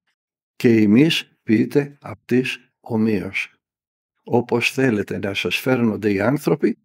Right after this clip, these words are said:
θα φέρεστε κι εσείς παρόμοια στους άλλους. Λέει η Αγία Γραφή ότι ο Νόε του άρεσε το κρασάκι, έπινε, ε, και έπινε και λίγο παραπάνω,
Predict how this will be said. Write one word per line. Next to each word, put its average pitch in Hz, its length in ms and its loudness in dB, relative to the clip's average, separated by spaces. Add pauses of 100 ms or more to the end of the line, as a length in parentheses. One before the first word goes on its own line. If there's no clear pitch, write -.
(180)
θα 120 200 -2
φέρεστε 156 580 4
κι - 100 -4
εσείς - 560 2
παρόμοια 143 600 2 (800)
στους - 380 -2
άλλους. - 500 -6 (720)
Λέει 135 640 6 (380)
η 170 140 2
Αγία 127 320 4
Γραφή 107 480 -2 (220)
ότι 131 520 6
ο 123 140 4
Νόε 143 540 4 (200)
του - 140 -2
άρεσε 117 380 2
το 101 120 -4
κρασάκι, 147 760 -4 (720)
έπινε, 139 720 -2 (640)
ε, - 140 -8 (340)
και 147 140 2
έπινε 135 300 2
και 113 140 2
λίγο 117 260 4
παραπάνω, 113 760 -4